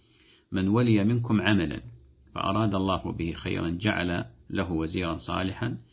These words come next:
إن نسي ذكره، وإن ذكر أعانه". حديث عائشة بروايتيه تحته مجموعة من المسائل والفوائد والأحكام. أولها أن سنة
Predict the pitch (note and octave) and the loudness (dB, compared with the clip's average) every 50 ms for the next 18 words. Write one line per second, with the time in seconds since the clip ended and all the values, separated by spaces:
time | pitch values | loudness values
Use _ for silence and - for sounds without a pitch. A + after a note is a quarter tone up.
0 | _ - _ _ - - F#2 F#2 F#2+ G#2 G#2+ - - F#2 F2 E2 E2+ F2+ - - | _ -20 _ _ -8 -4 -2 0 0 0 0 -2 -2 -2 -2 -2 -2 -4 -6 -6
1 | - F#2+ F#2 F2 E2+ F2 E2 E2 D#2 D#2+ E2 E2 F2 F2 - F2 E2+ F#2 F#2 F#2 | -6 -4 -4 -4 -2 -2 -2 -2 -2 -2 -2 -2 -4 -4 -4 -6 -4 -4 -4 -6
2 | - - - _ _ _ _ _ _ - E2+ D2+ D#2 D2 B1+ A#1 C#2 - - _ | -8 -12 -20 _ _ _ _ _ _ -6 -4 -2 -2 -2 -2 -4 -8 -12 -14 _
3 | _ _ _ _ _ _ _ - _ _ _ _ _ _ _ _ _ _ _ _ | _ _ _ _ _ _ _ -20 _ _ _ _ _ _ _ _ _ _ _ _
4 | _ - - - - - - - - - - - - - A2 A2 C#3 C#3 A#2 A2 | _ -20 -20 -20 -20 -20 -20 -20 -20 -20 -20 -12 -6 -2 2 4 4 4 4 2
5 | F#2+ G#2 A#2+ - - G2 - G2 F#2 F2 F#2+ F#2 F#2 F#2+ F#2 F2+ F2+ D#2+ - - | 2 2 2 2 2 0 -2 -2 -2 0 0 0 0 0 0 -2 -2 -4 -4 -4
6 | - G2 G#2+ A2+ G#2+ - - A2+ A#2 - - E2+ E2+ E2 E2 F2 - F#2 G2 F#2+ | -2 0 0 0 0 -2 -4 -6 -6 -4 -4 -4 -2 -2 -2 -2 0 0 0 0
7 | E2+ E2 E2+ F2 F2 D#2+ E2 E2+ E2+ - - F2 F2 F2 F2 F2+ F#2 F2 E2 D#2+ | 0 -2 -2 -2 -2 -2 -2 -4 -4 -6 -4 -4 -2 -2 -2 -2 -2 -2 -4 -6
8 | - - E2+ E2+ D#2+ D#2 - - - - - - - - - - - - - - | -6 -6 -4 -2 -2 -2 -2 -4 -6 -6 -6 -6 -8 -8 -8 -12 -16 -18 -18 -20
9 | - - - _ _ _ _ _ _ _ - - - - - - _ _ _ _ | -20 -20 -20 _ _ _ _ _ _ _ -20 -20 -20 -20 -20 -20 _ _ _ _
10 | - A2+ A2+ A#2 C3+ C3 C3 A2 G2+ G2+ - - G2 G2 F#2+ - - - A#2 A2 | -2 0 2 4 4 4 4 4 2 2 2 2 0 0 0 -2 -4 -2 0 0
11 | G2+ | 0